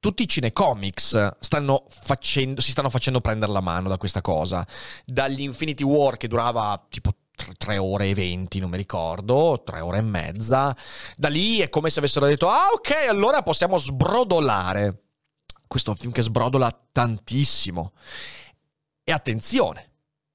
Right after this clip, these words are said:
almeno Infinity War, eh, in quelle sue tre ore e mezza di telepolpettone, eh,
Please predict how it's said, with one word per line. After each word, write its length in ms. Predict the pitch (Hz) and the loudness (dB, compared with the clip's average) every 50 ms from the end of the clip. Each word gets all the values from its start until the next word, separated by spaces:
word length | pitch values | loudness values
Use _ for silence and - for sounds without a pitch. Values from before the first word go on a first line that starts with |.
| _ _ _ _ _ - - | _ _ _ _ _ -4 -2
almeno 580 | 262 311 330 320 277 226 165 135 127 123 131 139 | -2 -2 -2 -2 -2 0 0 0 0 2 2 2
Infinity 480 | 151 156 127 - 226 262 233 131 - | 2 0 -2 -2 0 0 0 2 2
War, 460 | 123 120 117 107 92 80 78 - 80 | 4 4 4 2 2 0 -4 -6 -8
eh, 720 | 76 82 90 101 110 104 - - _ _ _ _ _ - 156 | -8 -6 -4 -2 -2 -2 -4 -8 _ _ _ _ _ -6 -4
in 100 | 151 143 | -2 0
quelle 260 | - 247 277 254 185 | 2 2 2 2 0
sue 220 | - - 185 208 180 | 0 2 2 0 0
tre 160 | - - 117 | 0 0 2
ore 220 | 123 160 180 160 | 4 4 4 4
e 20 | 135 | 2
mezza 340 | 117 107 113 139 156 151 143 | 0 0 0 2 2 2 0
di 140 | 120 101 | -2 0
telepolpettone, 1120 | - 131 135 139 127 123 110 101 - - - _ - 123 113 101 90 78 55 57 73 92 110 | 0 0 0 2 2 2 2 2 2 -2 -2 _ 0 2 2 2 2 -2 -6 -6 -6 -4 -4
eh, 100 | 107 - | -6 -8